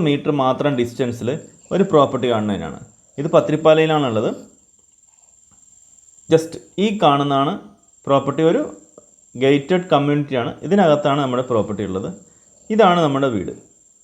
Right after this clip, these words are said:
ഈ വില്ല. കണ്ടില്ലേ, നല്ല അടിപൊളിയായിട്ടുള്ള, നല്ലൊരു ലക്ഷറിയസ് ആയിട്ടുള്ള ഒരു, ആ, കോളനി തന്നെയാണ്. നല്ല വീതിയുള്ള റോഡും ഇൻ്റർലോക്ക് ചെയ്തിട്ടുള്ള റോഡും കാര്യങ്ങളൊക്കെയാണ് കൊടുത്തിരിക്കുന്നത്.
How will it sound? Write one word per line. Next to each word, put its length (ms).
ഈ 100
വില്ല. 180
കണ്ടില്ലേ, 300
നല്ല 160
അടിപൊളിയായിട്ടുള്ള, 760
നല്ലൊരു 480
ലക്ഷറിയസ് 540
ആയിട്ടുള്ള 320
ഒരു, 100
ആ, 20
കോളനി 380
തന്നെയാണ്. 360
നല്ല 220
വീതിയുള്ള 400
റോഡും 280
ഇൻ്റർലോക്ക് 420
ചെയ്തിട്ടുള്ള 360
റോഡും 300
കാര്യങ്ങളൊക്കെയാണ് 560
കൊടുത്തിരിക്കുന്നത്. 500